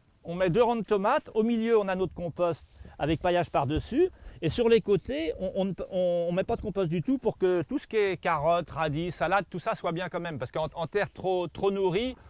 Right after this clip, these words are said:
euh, c'est, c'est, c'est, les radis sont pleins de verrues, les carottes elles sont véreuses, et, et les salades elles pomment pas, et, et cetera quoi. Il y a, le, le navet c'est pareil, il est, il est, il est plein de verrues.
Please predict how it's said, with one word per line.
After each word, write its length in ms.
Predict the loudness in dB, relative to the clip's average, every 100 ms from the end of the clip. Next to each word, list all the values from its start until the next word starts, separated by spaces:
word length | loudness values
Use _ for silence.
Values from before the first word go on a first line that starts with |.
| -20 -18 -6
euh, 280 | -2 -2 -4
c'est, 200 | -6 -12
c'est, 160 | -10
c'est, 1040 | -12 -8 -6 -6 -6 -6 -6 -6 -6 -6 -6
les 160 | -2
radis 320 | 2 2 2 -2
sont 160 | -4
pleins 160 | -6 -4
de 60 |
verrues, 240 | -2 -2 -2
les 120 | -2
carottes 240 | -2 -4
elles 80 | -6
sont 140 | -8 -6
véreuses, 420 | -4 -2 -4 -6 -18 -20 -20 -6
et, 680 | -2 0 0 0 0 0
et 20 | 0
les 120 | -2
salades 320 | 0 0 0
elles 120 | -2
pomment 260 | -4 -6 -6
pas, 320 | -2 0 -2 _ _
et, 300 | -10 -6 -4
et 60 | -6
cetera 420 | -6 -4 -2 -2
quoi. 100 | -2
Il 80 | -2
y 20 |
a, 140 | 0 -2
le, 140 | -2
le 140 | -2 0
navet 260 | 0 0
c'est 140 | -2 -4
pareil, 340 | -2 -2 -2
il 80 | -2
est, 300 | -4 -4 -6
il 100 | -6
est, 140 | -8
il 140 | -8 -8
est 40 |
plein 160 | -6 -6
de 60 |
verrues. 360 | -4 -4 -4 -4